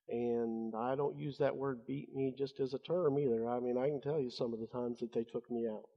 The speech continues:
But every moment of my Christian life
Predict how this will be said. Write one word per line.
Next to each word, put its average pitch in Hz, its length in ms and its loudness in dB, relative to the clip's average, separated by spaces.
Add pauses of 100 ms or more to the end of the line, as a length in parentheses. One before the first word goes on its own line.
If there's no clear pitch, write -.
But 147 280 8 (2750)
every 175 380 4
moment 160 400 2
of 127 80 -2
my 123 160 0
Christian 135 560 0
life 123 380 -2